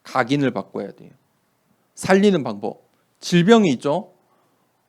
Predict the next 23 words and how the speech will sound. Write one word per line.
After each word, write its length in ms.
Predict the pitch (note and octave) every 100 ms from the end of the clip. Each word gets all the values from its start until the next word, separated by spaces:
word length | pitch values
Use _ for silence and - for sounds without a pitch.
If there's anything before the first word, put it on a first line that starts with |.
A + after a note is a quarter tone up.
| _ _ _ _ _ _ -
어떤 300 | D#3 A3 A3
사람들은 720 | A#3 A3+ F3+ E3+ E3+ D#3 G#2+ - _ _ _ _ _ _ _ _ _ _ -
맨날 540 | F#3+ A#3 A#3+ A#3+ A#3
아프다고 480 | D#3+ D#3+ A3+ G3+ F3+
하는데 200 | D#3 C#3
병원 320 | - D#3 D3
안 160 | A2+ A2
가는 200 | A#2 A#2
사람이 240 | A2 F#2
있어요. 240 | F2+ - - - _ _
왜 160 | - D3+
그런지 240 | E3+ D3
아세요? 320 | A2 A2 A#2 - _ _
잘못 460 | - C3 B2 E3 D#3+
각인됐어요. 720 | - B2+ G2+ A#2+ A#2 G#2 - - _ _ _ _ _ _ _ _ _ _ _ _
맨날 760 | F3 B3 A#3 G#3 G#3+ F3 G2 - _ _ _ _ _ _ _ _
배가 300 | F#3 E3+ F3+
아파요. 260 | B2 C#3
맨날 560 | B2+ G#3 A3+ A3+ G3+ D#3 _ _ _ _ _ _ _ _
똥을 220 | A3+ G#3+
잘 180 | F3 D#3
못 140 | C#3+
싸요. 340 | F#3 D#3 A2+